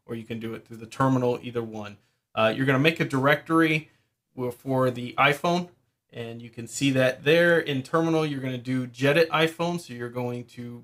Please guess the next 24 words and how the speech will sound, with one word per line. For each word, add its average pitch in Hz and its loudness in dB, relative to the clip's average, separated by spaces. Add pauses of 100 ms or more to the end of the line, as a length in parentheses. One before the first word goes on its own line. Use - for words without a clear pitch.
basically 120 -8
make 120 -4
this 131 -2
script. - 0
You 123 -10
could 120 -12
use 123 -2
Vim 120 0
or 117 -2
any 120 0
other 120 2
text - -6
editor 113 -4
that 110 -12
you 110 -12
want 110 -10
to - -20
make 110 -8
this. 160 0
You're 123 -10
gonna 123 -2
cut - 0
and 185 -10
paste - -2